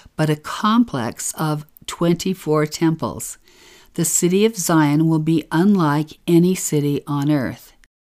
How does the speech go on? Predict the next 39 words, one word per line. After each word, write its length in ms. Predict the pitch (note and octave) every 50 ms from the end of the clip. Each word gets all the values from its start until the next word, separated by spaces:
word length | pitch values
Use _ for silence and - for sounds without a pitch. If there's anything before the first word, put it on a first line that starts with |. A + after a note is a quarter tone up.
| _ _ _ _ _ _ _
In 200 | E3 D#3+ D#3 -
Enoch's 340 | G#3 B3+ D4 A3+ E3+ - -
day, 380 | - - C#3+ C3 C3 C3+ D#3 - - - - - _
he 160 | - - F#3
built 280 | E3 F3 E3 D#3 D#3 -
a 80 | - D3+
city 420 | - - - - F3+ F#3 F#3 F#3+
that 200 | F#3 F3 D#3+ -
was 160 | - D3+ -
called 380 | - - - E3+ E3 E3 E3 E3
the 100 | - D#3+
city 360 | - - - F3+ E3 E3 D#3
of 100 | D3+ D3+
holiness, 760 | - - - - A3 A3 G#3+ G#3 F3 C#3+ B2 G#2+ B2 - - - -
even 340 | - E3+ D3+ D#3 D3+ D3 C#3
Zion. 640 | - - D#3 D#3 D#3+ D#3+ D3+ A2+ G#2 - C3 - _ _ _ _ _ _ _ _ - - - - _ _ -
This 280 | E3 D#3 G3 A#3+ - -
city 440 | - - - D#3 C3+ A#2 A2+ - F3+
that 200 | - - D#3 -
will 100 | D#3 D#3
be 120 | D3+ D#3
built 380 | D3+ D3+ - E3+ E3+ E3+ E3 -
in 100 | E3 D#3
the 80 | D3
last 420 | D3 D#3+ E3 E3 D3+ D3+ - - -
days 460 | G3 G3 F3+ C#3 B2 C3 C#3 - - - - - - - -
will 220 | - D#3+ D#3 - - -
also 400 | D#3+ E3+ F3+ G3 - - G#3+ G#3
be 140 | G#3 A3+
called 480 | A3+ - - D#3+ C#3+ C3+ C3+ C#3 D3 - - _ _ -
the 80 | F3
city 480 | D#3+ - - - D#3 D3 D3 D3 - -
of 120 | D3 D3 -
holiness, 760 | - - F3 E3+ E3+ D#3 C#3+ B2+ A#2 A2+ B2+ - - - - _ _ _
even 360 | - C#3 C3+ B2+ C#3 C3+ C3+
Zion, 600 | C3 - C#3+ B2+ B2+ B2 A#2 G#2 G2+ B2 C3 D3 -
the 160 | F3 C#3+ D#3 D3+
New 180 | D3 C#3 C#3
Jerusalem. 720 | C3 - D3 C#3+ C#3 C#3 C3+ - - B2 A#2 G#2+ G#2+ B2